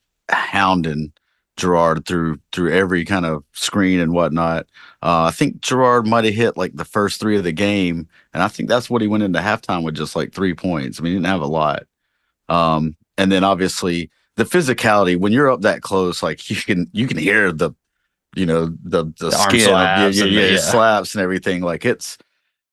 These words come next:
Speaker 1: it was a lot. Um, and, and, you know, P J Hall, give him credit, man. The guy's a, he's a warrior too. You know, him and Flip, they weren't gonna back down. They were, they were going at it. And, and like you said, I thought Flip's defense was incredible. It was great. I think he had, like,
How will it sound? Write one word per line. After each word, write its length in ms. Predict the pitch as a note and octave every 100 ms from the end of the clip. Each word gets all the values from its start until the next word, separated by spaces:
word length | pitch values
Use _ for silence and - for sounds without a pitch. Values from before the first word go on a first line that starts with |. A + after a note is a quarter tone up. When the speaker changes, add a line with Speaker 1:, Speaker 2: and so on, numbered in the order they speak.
| -
Speaker 1:
it 100 | G#2+
was 120 | A#2+
a 60 | A#2
lot. 500 | F#2+ G2+ E2 - -
Um, 480 | F#2 F2 E2 D#2+ D#2 - _ _ _ _
and, 260 | F2+ F2+ E2
and, 420 | G2 F2+ F2 F2
you 80 | F#2+
know, 280 | F2+ F2 - _
P 120 | C#3+
J 160 | C#3+ C#3
Hall, 240 | B2+ B2+
give 220 | G#2+ A2+ G#2+
him 80 | F#2
credit, 260 | G#2 F#2
man. 100 | F2+
The 80 | F#2+
guy's 260 | A2 A#2 A2
a, 80 | F2+
he's 200 | G#2 A#2+
a 40 |
warrior 400 | A#2 A#2+ A#2+ G#2
too. 200 | - G#2+
You 180 | E2+ E2+
know, 100 | E2
him 200 | F2 G#2
and 100 | G2+
Flip, 260 | - G#2+ -
they 140 | F#2
weren't 260 | F#2+ G#2 F2
gonna 140 | F#2
back 240 | E2+ F2+ C2
down. 360 | F2+ F2 D#2
They 120 | D#2+ F2
were, 200 | F2 E2
they 120 | E2+
were 100 | F2+
going 260 | F#2+ F#2+ F#2
at 180 | F2 E2+
it. 140 | C2
And, 160 | D#2 - _ _ -
and 100 | F#2
like 160 | F#2 G2
you 60 |
said, 160 | - F#2+
I 100 | F2+
thought 220 | C#3+ G#2
Flip's 380 | - A2 - -
defense 500 | G#2 G#2+ A#2 A2 -
was 280 | G2 E2 - _
incredible. 640 | F#2 F#2+ G2 F#2 G2 G#2 F#2
It 40 |
was 100 | D#2
great. 280 | C#2+ F2+ E2+
I 40 |
think 140 | D#2+ G2+
he 60 |
had, 140 | G2 E2
like, 180 | D#2+